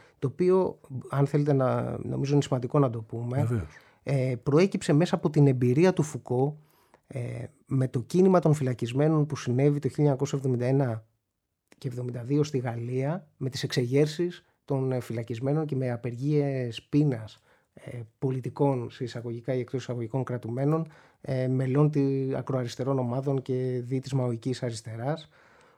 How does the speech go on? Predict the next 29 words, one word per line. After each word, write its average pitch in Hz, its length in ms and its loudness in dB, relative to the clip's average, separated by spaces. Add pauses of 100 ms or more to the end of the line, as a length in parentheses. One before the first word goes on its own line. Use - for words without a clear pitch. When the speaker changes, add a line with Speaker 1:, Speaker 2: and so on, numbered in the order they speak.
(120)
Speaker 1:
που 143 100 -2 (200)
μετά 139 200 6
το 151 100 4
Μάιο 147 180 6
του 151 60 2
εξήντα 131 280 -2
οκτώ, 143 1080 2 (440)
ε, - 400 -8
ουσιαστικά 131 1300 -4 (760)
ήρθαν 147 320 0
στο 147 120 4
επίκεντρο 143 480 2
στη 135 280 -4
γαλλική 131 360 -2
πολιτική 131 360 -4
σκηνή. 135 460 -2
Speaker 2:
Μμμ. 117 200 2 (480)
Speaker 1:
Ε, 120 240 -8 (1400)
έγιναν 170 420 4
είκοσι 147 320 -2
τέσσερις 151 400 0
εξεγέρσεις, 127 840 -6
είκοσι 123 220 -6
τέσσερα 143 200 0
σοφρονιστικά 123 500 -4
ιδρύματα, 127 540 -4
δύο 147 140 2
καταστράφηκαν 139 640 -2
ολοσχερός, 123 720 -6